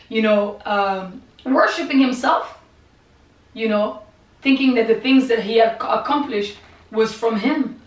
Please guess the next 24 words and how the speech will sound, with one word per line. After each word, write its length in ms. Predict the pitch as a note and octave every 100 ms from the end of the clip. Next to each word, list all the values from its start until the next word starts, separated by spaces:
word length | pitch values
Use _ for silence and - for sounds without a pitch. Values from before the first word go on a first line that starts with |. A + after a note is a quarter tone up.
| _ _
until 360 | A3 A3 B3 B3
God 320 | - B3 B3
had 240 | A#3+ A#3 -
to 100 | A3
humble 520 | F#3+ C#4 D#4 D4 A3
him, 360 | G3 F#3 E3+ - - -
humble 520 | - A#3 D4 E4+ D4
him. 380 | G#3+ G#3+ G3 F3 - _ _ -
Glory 260 | A#3 A#3 -
to 140 | A3+
God, 360 | G3+ G3+ - - -
because 300 | A#3 C4+ C4
God 200 | A3+ D4
had 200 | C#4+ B3+
made 180 | C4 B3+
him 220 | A#3 A3
rich. 480 | A#3 C4+ - - - -
God 220 | A3+ A#3
made 220 | A#3+ A#3
him 260 | A3 A3 G3+
rich. 380 | G#3 C#4 - - - - G#3+
God 280 | A3+ A3+
prospered 540 | A#3 C#4 C4+ - - A3+
him. 280 | B3+ B3+